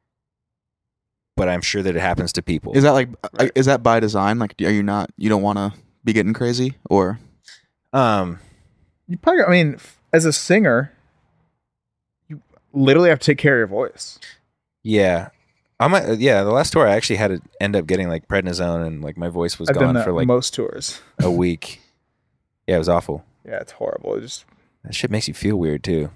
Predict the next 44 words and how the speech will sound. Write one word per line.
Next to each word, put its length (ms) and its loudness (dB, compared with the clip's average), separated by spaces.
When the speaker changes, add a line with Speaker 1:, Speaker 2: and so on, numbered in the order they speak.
Speaker 3:
It 80 -14
does. 280 -6
Speaker 1:
You're 120 -6
not 140 0
supposed 180 0
to 60 -6
drink 260 0
on 120 0
it, 140 -6
but 140 -2
I 80 -6
did. 420 -2
Speaker 3:
Yeah, 100 -12
me 120 -16
too. 260 -20
Speaker 1:
<laughs> 1300 0
When 80 6
I'm 100 2
touring, 600 4
I 100 2
Speaker 3:
And 120 6
it 140 0
Speaker 1:
like, 180 0
I 100 2
have 140 -2
to 80 -2
have 140 0
a 40 -4
couple 180 -4
drinks 240 -2
before 240 -2
the 60 2
show 340 2
too 180 -4
to 80 -2
loosen 300 0
up. 180 4
Speaker 3:
Come 180 -14
on, 220 -8
dude. 100 0
Speaker 1:
And 80 6
a 20 6
Speaker 3:
There's 100 2
Speaker 1:
lot 100 6